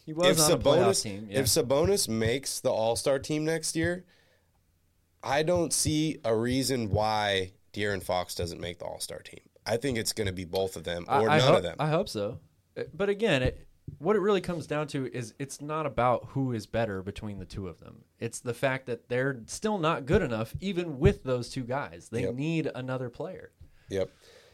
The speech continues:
Speaker 2: Have a good night, Fred. Thanks for watching. Make sure you go to manscaped dot com, man. You
Speaker 1: Yes,
Speaker 2: gotta
Speaker 1: sir.
Speaker 2: support the channel, support the royal family.
Speaker 1: Yes, sir. And Cole, yeah, I totally agree with you. They, I think they do need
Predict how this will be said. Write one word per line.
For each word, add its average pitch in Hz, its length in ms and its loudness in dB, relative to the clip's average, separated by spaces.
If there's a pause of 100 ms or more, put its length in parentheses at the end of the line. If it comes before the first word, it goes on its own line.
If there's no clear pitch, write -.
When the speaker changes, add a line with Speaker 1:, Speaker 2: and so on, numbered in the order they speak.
(480)
Speaker 2:
Have 156 220 2
a 160 40 2
good 156 160 0
night, 160 240 2
Fred. 156 300 4
Thanks 151 200 2
for 143 100 2
watching. 143 680 2
Make 131 160 0
sure 143 120 -2
you 135 60 2
go 135 80 4
to 135 60 4
manscaped 131 420 0
dot 127 200 2
com, 147 260 2
man. 135 180 2
You 123 80 2
Speaker 1:
Yes, 127 80 2
Speaker 2:
gotta 123 140 2
Speaker 1:
sir. 139 100 6
Speaker 2:
support 131 180 2
the 135 80 -2
channel, 147 400 0
support 123 380 -2
the 131 60 -4
royal 127 240 2
family. 135 500 0 (160)
Speaker 1:
Yes, 107 220 -10
sir. 131 440 -8
And 135 240 -6
Cole, 175 280 8
yeah, 160 200 6
I 120 100 4
totally 165 380 0
agree 170 200 0
with 113 160 0
you. 92 100 -6
They, 113 240 0 (100)
I 113 100 0
think 156 200 -2
they 135 140 2
do 131 180 -2
need 110 380 -2